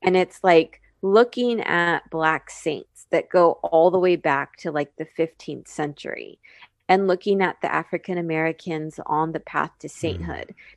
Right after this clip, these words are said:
Speaker 1: and just looking at, like, the influence of African Americans in the
Speaker 2: Mm.
Speaker 1: church.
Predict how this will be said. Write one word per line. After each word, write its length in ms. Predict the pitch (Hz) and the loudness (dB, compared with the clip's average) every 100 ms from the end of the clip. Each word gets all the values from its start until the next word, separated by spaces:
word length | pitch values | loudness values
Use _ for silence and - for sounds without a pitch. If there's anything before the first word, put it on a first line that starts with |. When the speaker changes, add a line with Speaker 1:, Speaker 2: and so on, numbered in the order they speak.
| - | 2
Speaker 1:
and 220 | 190 190 | 2 6
just 380 | 196 202 - - | 6 4 0 -2
looking 480 | 185 190 - 190 170 | 2 2 2 0 2
at, 200 | 156 170 | -2 -2
like, 220 | 156 147 _ | -4 -4 _
the 220 | 180 - | -2 0
influence 680 | 175 180 - 175 165 147 160 | -2 -4 -4 -4 -2 -4 -4
of 160 | 175 147 - | -6 -2 -4
African 500 | 160 - 165 190 175 | -4 -6 -8 -6 -6
Americans 760 | 165 156 151 - 160 151 147 _ _ _ _ | -6 -6 -6 -8 -10 -8 -10 _ _ _ _
in 180 | 175 170 | -4 -4
the 80 | 151 | -6
Speaker 2:
Mm. 40 | |
Speaker 1:
church. 480 | 85 170 - - | -8 -8 -8 -14